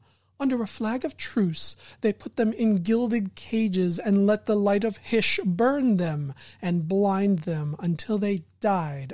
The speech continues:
of dehydration. They disassembled our philosopher and unbound the sutures of his soul.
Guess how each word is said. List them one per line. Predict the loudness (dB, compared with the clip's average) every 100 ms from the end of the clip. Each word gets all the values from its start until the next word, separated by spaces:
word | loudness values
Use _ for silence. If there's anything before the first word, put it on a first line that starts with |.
| -8
of | -8 -2
dehydration. | -4 -2 -6 -6 -6 -8 -10 -12 -16 _ _ _ _ _ _
They | -4
disassembled | -2 -2 -2 0 0 2 2 0
our | 0 0
philosopher | 0 0 2 2 0 -2 2 2 0 -6 -18 -4
and | 0
unbound | 4 4 4 4 2 4 2
the | 0
sutures | -2 0 0 0 -2 -2
of | 0 -2
his | -2 -4
soul. | -2 -2 0 0 0 -2 -8